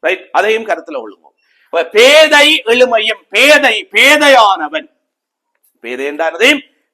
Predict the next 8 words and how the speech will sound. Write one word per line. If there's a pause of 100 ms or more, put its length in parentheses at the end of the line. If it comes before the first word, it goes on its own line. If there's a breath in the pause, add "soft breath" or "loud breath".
பேதையானவன், (360)
எளிமையும்
ஏழு (100)
பிறவிகளிலும், (680)
எளிமையும்
என்றானதிலே (320)
ஏழு
பிறவிகள்.